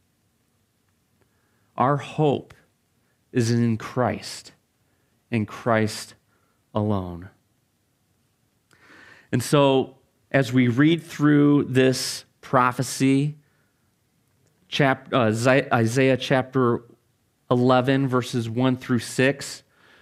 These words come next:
we can see it being fulfilled in the one who was born, Jesus Christ, on Christmas Day. We can see it being fulfilled there.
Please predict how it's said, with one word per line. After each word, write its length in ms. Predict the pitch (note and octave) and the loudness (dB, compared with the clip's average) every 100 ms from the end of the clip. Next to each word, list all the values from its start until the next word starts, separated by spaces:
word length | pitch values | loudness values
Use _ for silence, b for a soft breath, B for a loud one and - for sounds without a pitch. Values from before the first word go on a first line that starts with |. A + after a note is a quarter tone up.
| b | b
we 160 | B2+ D3+ | 0 2
can 140 | E3 | 2
see 360 | C#3+ - E3+ F3+ | 0 -2 2 2
it 200 | F3+ A#2+ | 2 0
being 220 | D3+ D#3 | 0 0
fulfilled 800 | D3+ C#3 - D3+ D3+ C#3 C3+ B2 - _ _ _ _ _ _ _ _ _ | -4 -10 -2 2 4 4 2 -2 -10 _ _ _ _ _ _ _ _ _
in 120 | C#3 B2+ | -2 0
the 80 | |
one 240 | A#2+ C3+ D3 | 2 2 2
who 160 | D3 | 4
was 160 | C#3+ C3+ | 4 2
born, 520 | A#2 B2 A2+ A2+ A2 | -2 0 2 0 -2
Jesus 360 | A2+ B2+ B2+ B2+ | 0 -2 -2 -6
Christ, 640 | - G#2 G2+ G2+ - - - _ _ _ | -4 -4 -2 -6 -10 -18 -20 _ _ _
on 140 | A2 G#2 | -4 -4
Christmas 520 | - A#2 - B2+ B2 | -4 -4 -2 -4 -4
Day. 440 | G2 F#2 F2+ G2+ - _ _ _ _ _ _ _ _ _ b b b b | -4 -4 -6 -10 -14 _ _ _ _ _ _ _ _ _ b b b b
We 120 | - B2 | -2 -2
can 80 | |
see 300 | A#2 - E3 | -2 2 4
it 140 | E3 D#3 | 4 4
being 220 | C#3+ C#3+ | 2 2
fulfilled 500 | - B2+ - B2+ B2+ | -2 -8 0 0 2
there. 300 | A#2 G#2+ A2 | 0 0 -4